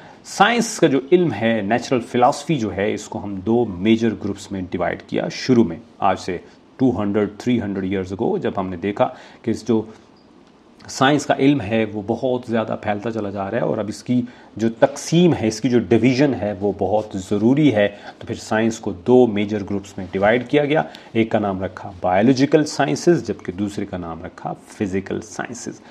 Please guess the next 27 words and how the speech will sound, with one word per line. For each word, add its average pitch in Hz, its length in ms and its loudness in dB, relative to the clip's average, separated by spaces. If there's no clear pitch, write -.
अब 156 80 -4
ये 185 100 6
बायोलॉजिकल 170 600 4
साइंसेज 165 680 -2
क्या 160 140 2
हैं 165 500 -2
और 113 140 -6
फिजिकल 123 380 -2
साइंसेज 113 380 -4
क्या 127 160 0
हैं, 117 140 0
इनके 113 200 0
ऊपर 110 140 -2
बारी 101 240 -2
बारी 98 180 -6
बात 95 260 -2
कर 92 120 -8
लेते 90 260 -8
हैं। 127 240 -4
तो 120 60 2
पहले 170 160 6
बात 120 240 6
कर 120 100 -4
लेते 113 260 0
हैं 123 260 -2
बायोलॉजिकल 98 580 2
साइंसेज। - 460 -6